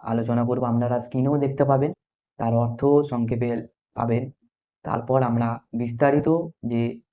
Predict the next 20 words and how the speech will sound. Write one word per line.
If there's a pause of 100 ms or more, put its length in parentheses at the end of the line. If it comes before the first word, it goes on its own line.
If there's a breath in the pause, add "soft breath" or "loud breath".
(120)
হনুমানজির
যে
হনুমান
চল্লিশা, (600)
সেই
গোস্বামী
তুলসীদাস (540)
মহারাজ (520)
যিনি
লিখেছিলেন, (580)
তিনি
হনুমানজিকে
স্মরণ
করিয়ে
দিয়েছিলেন (360)
যে
তার
শক্তি,
তার
রূপ,